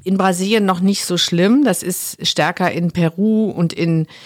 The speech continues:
Kolumbien. Da ist das schon viel länger sehr stark kommerzialisiert. In, in Brasilien fängt das erst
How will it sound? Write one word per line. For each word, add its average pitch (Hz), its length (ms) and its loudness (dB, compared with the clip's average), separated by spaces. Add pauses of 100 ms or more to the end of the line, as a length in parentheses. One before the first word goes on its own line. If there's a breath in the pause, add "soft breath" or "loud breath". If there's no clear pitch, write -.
(260 loud breath)
Kolumbien. 214 600 4
Da 185 80 4
ist 180 200 -2
das 190 140 2
schon 190 180 0
viel 190 200 -2
länger 190 280 2
sehr 185 180 2
stark 175 240 -2
kommerzialisiert. 170 1040 2
In, 180 280 0
in 175 200 0
Brasilien 170 420 2
fängt 175 280 -2
das - 320 -2
erst 165 300 -2